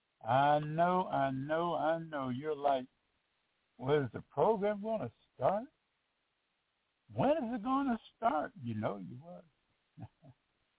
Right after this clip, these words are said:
Welcome back to Challenges of Faith radio program. I'm Jerry McCants. Thank you for joining. Out here on the road again. All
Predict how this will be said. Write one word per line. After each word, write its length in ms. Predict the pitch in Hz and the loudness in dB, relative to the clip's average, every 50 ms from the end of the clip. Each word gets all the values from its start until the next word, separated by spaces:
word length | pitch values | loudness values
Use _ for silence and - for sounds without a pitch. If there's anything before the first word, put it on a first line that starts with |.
| _ _ _ _ _ _ _ _ _ _ _ _ _ - | _ _ _ _ _ _ _ _ _ _ _ _ _ 0
Welcome 300 | 175 147 120 - - 107 | 2 2 2 2 0 0
back 180 | 104 104 - - | 0 0 -2 -4
to 60 | 117 - | -8 -4
Challenges 420 | - 160 147 135 123 107 110 101 107 | 0 2 2 2 2 -2 -4 -8 -10
of 100 | 98 95 | -6 -4
Faith 180 | 120 117 110 107 | -4 -4 -2 -4
radio 420 | 120 135 151 156 151 147 156 147 - - | -4 -4 -4 -4 -4 -4 -4 -4 -2 -2
program. 600 | - 160 156 143 135 151 151 156 156 151 135 117 | 0 0 0 -2 -4 -4 -2 0 0 0 0 0
I'm 220 | 117 123 127 127 110 110 | 0 0 0 -4 -6 -8
Jerry 200 | 110 113 110 110 | -6 -6 -6 -6
McCants. 500 | 120 120 - _ - 107 - 101 104 - _ - | -8 -10 -12 _ -14 -12 -10 -10 -12 -14 _ -8
Thank 160 | - 110 98 - | -8 -8 -8 -10
you 80 | - - _ | -18 -20 _
for 80 | 127 117 101 | -16 -10 0
joining. 420 | 110 117 110 95 90 92 - - - _ _ _ _ _ _ _ _ _ _ _ _ _ _ _ - | 4 4 4 4 2 0 -6 -14 -20 _ _ _ _ _ _ _ _ _ _ _ _ _ _ _ 0
Out 240 | 107 107 117 123 120 | 4 6 6 6 4
here 180 | 131 147 156 156 | 2 0 0 0
on 180 | 160 170 165 | 0 0 0
the 80 | 170 170 | -2 0
road 640 | 160 160 165 170 190 208 196 190 180 151 127 110 101 101 98 95 98 | 0 2 2 2 2 0 -2 -6 -8 -10 -12 -12 -14 -16 -18 -16 -14
again. 460 | 104 101 92 107 110 113 113 127 151 151 151 151 - _ _ _ _ _ _ _ _ _ _ _ _ _ _ _ _ _ _ _ _ _ | -14 -14 -14 -12 -12 -10 -12 -12 -14 -16 -20 -20 -20 _ _ _ _ _ _ _ _ _ _ _ _ _ _ _ _ _ _ _ _ _
All 340 | - - 143 156 151 - - | 0 0 2 2 0 -2 -8